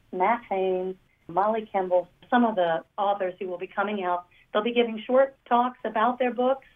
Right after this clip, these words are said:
and then signing copies of their books. And the fun thing is the Book Fest is open to anyone. It's free, does not require a ticket. Anyone can come in and listen to these authors, get to know them, get them to say hello and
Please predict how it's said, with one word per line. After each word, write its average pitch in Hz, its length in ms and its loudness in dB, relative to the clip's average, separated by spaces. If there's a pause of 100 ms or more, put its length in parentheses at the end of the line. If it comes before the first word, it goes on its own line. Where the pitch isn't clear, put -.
(180)
and 202 340 -4
then 196 200 -8 (100)
signing 233 340 0
copies 214 320 0
of - 60 -8
their 202 140 -4
books. 208 280 -2 (360)
And 214 140 -2
the 214 140 -6
fun 294 220 0
thing 226 200 -2
is 190 240 -6 (200)
the 190 420 2 (180)
Book 294 220 0 (100)
Fest 180 260 0 (120)
is 208 200 -4
open 262 360 2
to 214 60 -4 (100)
anyone. 190 520 -4
It's 233 200 -2 (140)
free, 220 420 0 (140)
does - 160 -2
not 214 300 2
require 185 440 -4
a 165 120 -14
ticket. 185 340 -2 (360)
Anyone 269 400 2
can 180 160 -6
come 170 220 -4
in 175 160 -4
and 175 140 -8
listen 190 340 -2
to 180 60 -4
these 151 160 -8
authors, 185 560 0 (380)
get 247 180 2
to 208 120 -6
know 214 280 0
them, 208 240 -6 (320)
get 220 80 2
them 214 280 -4 (300)
to 208 180 -6
say 220 160 0
hello 214 440 2
and 180 100 -12